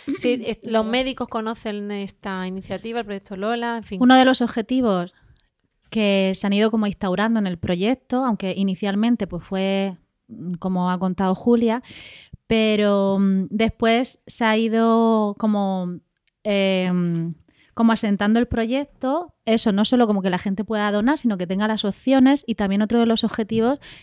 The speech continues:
Speaker 2: es sensibilizar, el dar a conocer. Entonces, pues una de las cosas que, que nos preocupamos es que se conozca a nivel de sociedad y también en las formaciones o en congresos que vamos, pues llevamos, digamos, paseamos el proyecto Lola,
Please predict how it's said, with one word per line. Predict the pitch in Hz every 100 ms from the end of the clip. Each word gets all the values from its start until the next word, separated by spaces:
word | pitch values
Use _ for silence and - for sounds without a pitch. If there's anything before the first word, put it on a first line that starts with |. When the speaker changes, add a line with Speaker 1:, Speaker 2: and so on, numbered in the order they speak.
| -
Speaker 2:
es | 202
sensibilizar, | 202 - 196 185 185 240 247
el | 220
dar | 190 202
a |
conocer. | 208 208 196 - 185 185 - -
Entonces, | - 214 208
pues | 202
una | 196 208
de | 214
las | 214
cosas | - 240 220 185
que, | - 175 170 165 - _ _
que | -
nos | 185 180
preocupamos | 190 175 170 196 220 226
es | 220 196 175 _ _ -
que | - 196 185 185 185
se | 185 208
conozca | 196 214 - 214 196 190 _ _
a | 180
nivel | 175 180
de | 170
sociedad | - 165 180 180 233 311 - - - -
y | - 240
también | 202 208 202 226
en | 233 233 220
las | 196 -
formaciones | 185 175 175 240 269 269 233
o |
en |
congresos | 190 180 196 220
que | - 226
vamos, | 226 254 247 254
pues | 214 185
llevamos, | 175 190 185 190 208
digamos, | 208 196 202
paseamos | 202 196 180 202
el | 214
proyecto | - 190 185 - 202
Lola, | 202 226 226 269